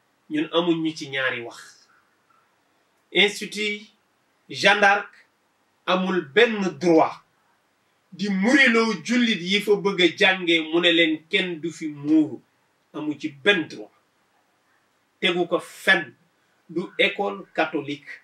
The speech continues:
École laïque la. Du école catholique. École laïque la. Enseignement général la ñuy def.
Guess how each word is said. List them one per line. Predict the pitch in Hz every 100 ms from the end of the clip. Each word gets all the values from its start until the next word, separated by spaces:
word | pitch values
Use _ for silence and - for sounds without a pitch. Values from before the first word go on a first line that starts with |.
| _ _ _ _ _
École | - 196 208 202 175 156
laïque | 151 147 143 127 131
la. | - - _ _ _ _ _ _ _
Du | 175 214 -
école | 190 208 202 190
catholique. | - 165 160 147 160 - - _ _ _ _ _
École | 185 180 196 180 160
laïque | 160 156 151
la. | 135 160 175 - _ _ _ _ _ _ _ -
Enseignement | 196 208 - 196 196 190 190 175
général | 147 196 190 180 180 165
la | 156
ñuy | 156 156 120
def. | 175 175 - - _